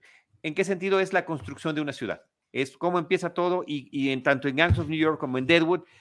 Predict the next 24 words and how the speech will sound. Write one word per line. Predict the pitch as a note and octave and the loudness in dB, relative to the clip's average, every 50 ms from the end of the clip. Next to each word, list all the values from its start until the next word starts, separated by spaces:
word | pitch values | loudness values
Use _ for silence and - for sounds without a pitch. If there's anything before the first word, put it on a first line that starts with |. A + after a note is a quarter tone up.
| _ _ | _ _
te | - D3+ | 0 0
dicen, | D3 E3+ E3 - F3 E3+ E3+ | 2 2 2 2 2 0 2
"Esto | - F#3 F3 - D#3+ | 0 -2 0 0 0
se | C#3 C#3 | 0 0
hizo | C#3 C3 C#3+ | 0 0 -2
con | B2 A#2 G#2 | -4 -4 -4
corrupción, | - G#2 F#2 F2+ - - - C#3 C#3+ D3 D#3 D#3+ - _ _ _ _ - | -4 -4 -6 -6 -6 -4 0 2 2 2 0 -4 -10 _ _ _ _ -8
no | B2 C3+ D3 | 0 4 6
hay | D3+ D3+ D#3+ | 6 6 4
otra | D#3 - B2+ A#2+ | 2 2 0 0
manera | A#2 A#2+ A#2+ B2+ C3 C3+ C#3+ C#3 | 2 2 2 4 4 4 4 4
en | C3+ B2 A2+ | 2 0 -4
que | - - G2+ | -4 -2 -2
las | F#2+ F2+ - | -2 -2 -2
cosas | - B2 A2+ A2+ A2 - | -4 -4 -4 -4 -4 -2
hayan | G#2+ G#2+ G2+ | -2 -2 -2
podido | - - G#2 G#2+ G2+ G2+ | 0 0 2 2 2 2
avanzar, | G2+ F#2+ F#2+ F#2 - - C#3 D3+ D#3 - _ _ - _ _ _ _ | 0 0 -2 -4 -2 0 0 0 0 -4 _ _ -20 _ _ _ _
hay | A#2 A#2 A#2 | 0 0 0
corrupción, | - A2 G#2+ G2+ - B2 D3+ D#3 D#3 - | -2 -6 -10 -8 -2 0 0 0 2 0
hay | A#2+ A2 | -2 -2
traición, | - G#2+ G#2 G2+ - - D3 D3+ D3+ D3 | -2 -2 -4 -4 -2 -2 -2 -2 -2 -2
hay | - G#2+ G#2+ | -4 -6 -6
muerte", | G2+ A2 B2+ D3 D#3+ E3 D#3+ - - E3 D#3+ D3 - | -4 0 2 2 2 2 0 0 0 0 0 0 -4